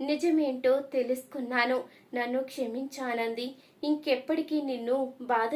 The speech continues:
పెట్టను" అంటూ ఆదిత్య అయితే ఆనందిని దగ్గరికి తీసుకుంటాడు. ఆ విధంగా ఇక ఆనందిని దగ్గరికి తీసుకునేసరికి ఆనంది కూడా చాలా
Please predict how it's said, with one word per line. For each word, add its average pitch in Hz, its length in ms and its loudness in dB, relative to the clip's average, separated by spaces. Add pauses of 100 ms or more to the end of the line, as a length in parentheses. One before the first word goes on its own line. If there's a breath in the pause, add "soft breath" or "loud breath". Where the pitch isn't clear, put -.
(120)
పెట్టను" 254 400 0 (120)
అంటూ 233 220 -2 (600 loud breath)
ఆదిత్య 330 500 2
అయితే 247 240 -2 (300)
ఆనందిని 226 580 -4 (120)
దగ్గరికి 247 440 0 (100)
తీసుకుంటాడు. 240 720 2 (460 loud breath)
ఆ - 20 6 (100)
విధంగా 330 420 4 (140)
ఇక 294 120 -8 (240)
ఆనందిని 262 580 -4 (120)
దగ్గరికి 247 420 0 (100)
తీసుకునేసరికి 254 960 -2 (540 loud breath)
ఆనంది 320 400 4 (120)
కూడా 247 220 4 (160)
చాలా 262 280 -4